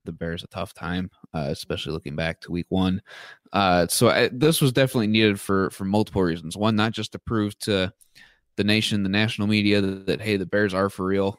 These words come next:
Uh, they won convincingly. They only allowed the high-flying Rams offense the six points, uh, but also for them. Uh, they're gonna look at this and they're gonna go, "We,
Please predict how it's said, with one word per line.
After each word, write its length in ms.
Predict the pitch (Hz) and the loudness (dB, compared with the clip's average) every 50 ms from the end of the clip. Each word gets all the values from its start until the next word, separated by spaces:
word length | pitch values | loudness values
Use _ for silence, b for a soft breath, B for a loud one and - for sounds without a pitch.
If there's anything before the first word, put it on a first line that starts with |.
| _ | _
Uh, 140 | - 82 85 | -10 -6 -4
they 80 | 85 90 | -4 -2
won 200 | 95 98 101 98 | -2 -2 -4 -4
convincingly. 580 | - 101 82 98 98 101 - - 98 95 95 | -6 -8 -6 -6 -6 -6 -6 -6 -2 -2 -2
They 140 | 92 - - | -2 -2 -4
only 200 | - 101 101 101 | -2 -2 0 0
allowed 280 | 98 95 98 95 98 95 | 2 4 4 4 2 2
the 80 | - | -2
high-flying 800 | - - 101 101 98 - - - 98 98 98 95 98 98 98 101 - b b b b b b b | -6 -4 -4 -4 -4 -4 -4 -4 -2 -2 0 -2 -2 -2 -4 -6 -8 b b b b b b b
Rams 260 | - 92 98 95 - | -4 -2 0 0 2
offense 340 | 98 92 98 - 95 95 - | 2 2 2 0 -2 -4 -4
the 100 | - 85 | -6 -6
six 240 | - - 101 95 - | -4 -2 -2 -4 -4
points, 460 | - - 95 92 92 95 - - - | -4 0 2 2 2 2 0 -4 -6
uh, 160 | - 92 90 90 | -4 -6 -4 -2
but 100 | 104 110 | 0 2
also 280 | 127 190 - - 196 | 2 2 4 4 2
for 160 | 170 - 127 | 2 4 2
them. 320 | 110 113 110 98 76 - - b b b b b b b - | 4 4 4 4 2 0 -4 b b b b b b b -2
Uh, 260 | 95 95 92 90 90 | 2 2 4 4 4
they're 160 | 90 120 135 | 4 4 6
gonna 140 | 156 170 160 | 6 6 6
look 240 | 143 147 139 - - | 6 4 2 2 0
at 80 | 131 | 0
this 260 | - 131 127 135 131 - | 4 4 4 4 2 0
and 60 | 113 | 0
they're 80 | 110 | 0
gonna 140 | 110 107 104 | 0 0 0
go, 180 | 101 104 95 95 | 0 2 2 2
"We, 320 | 95 101 123 135 135 120 | 2 2 0 0 -2 -4